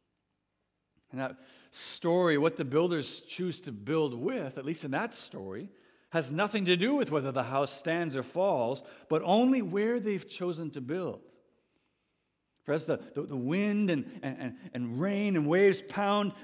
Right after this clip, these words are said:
against both houses, the house built on the rock as well as the house built on sand, what those wind and waves reveal in the end is not what building materials they used to build the house, but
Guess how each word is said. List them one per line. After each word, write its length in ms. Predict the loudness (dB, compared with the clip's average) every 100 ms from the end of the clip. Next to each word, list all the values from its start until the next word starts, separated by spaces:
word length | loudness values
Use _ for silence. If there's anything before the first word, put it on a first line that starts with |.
| -6
against 420 | -2 -2 -4 2
both 260 | 4 4 2
houses, 380 | 0 0 -4
the 80 | -2
house 280 | 2 2 2 -10 -2
built 220 | 0 0
on 120 | 0
the 100 | 0
rock 340 | 2 4 4 0
as 80 | 0
well 160 | 2
as 80 | 2
the 80 | 0
house 280 | 0 -2 -4 -18 -20 4
built 220 | 6 6
on 220 | 4 2
sand, 440 | -2 -4 -2 0 2
what 180 | 2
those 220 | 4 4 4
wind 320 | 2 4 4
and 180 | 2 2
waves 420 | 6 6 6 -2 -16 -2
reveal 560 | 2 2 4 4 6 6
in 80 | 4
the 100 | 2
end 180 | 2
is 140 | 0 0
not 300 | 2 2 6
what 440 | 4 4 -6 0
building 360 | 8 8 8 4
materials 520 | 2 2 4 4 4
they 100 | 2
used 280 | 2 2 0
to 80 | 2
build 220 | 2 4
the 120 | 4
house, 440 | 4 4 4 0 -10 -20 -20 -10 4
but 240 | 4